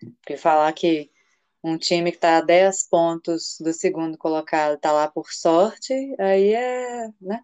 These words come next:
você vê que o comentário totalmente vazio de ideias e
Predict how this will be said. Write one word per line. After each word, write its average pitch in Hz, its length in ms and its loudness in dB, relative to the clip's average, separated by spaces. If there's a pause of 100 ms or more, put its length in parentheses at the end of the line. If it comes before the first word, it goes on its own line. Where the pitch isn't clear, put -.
você - 260 -10
vê 185 160 0
que 190 140 -4
o 165 520 0
comentário 180 540 2
totalmente 202 560 2
vazio 170 720 4
de 165 340 4
ideias 170 680 4
e 208 260 0